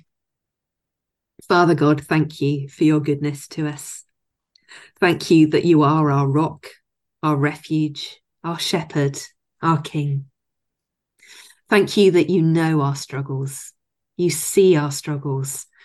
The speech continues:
and you are with us in our struggles. And thank you that you are leading us through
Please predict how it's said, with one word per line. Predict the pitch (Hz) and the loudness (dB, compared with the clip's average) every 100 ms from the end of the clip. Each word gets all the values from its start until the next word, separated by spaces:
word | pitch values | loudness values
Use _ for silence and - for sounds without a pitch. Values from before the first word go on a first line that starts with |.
| - - - _ - | -20 -20 -20 _ 0
and | 190 | 2
you | 185 180 | 4 4
are | 170 156 | 4 2
with | 151 151 | 0 -2
us | 143 139 - - - | -4 -8 -14 -12 -4
in | 151 147 | -2 -2
our | 139 139 | -4 -6
struggles. | 135 - 143 139 135 135 - - _ _ _ _ _ _ _ _ | -10 -10 -8 -4 -6 -6 -12 -20 _ _ _ _ _ _ _ _
And | 175 160 | -4 0
thank | 202 175 143 | 0 0 2
you | 180 | 2
that | 151 151 | 4 2
you | 156 147 | 2 2
are | 147 | 2
leading | 151 165 165 170 | 2 2 0 -4
us | 165 - | -6 -10
through | - 139 135 139 | -10 -6 -4 -6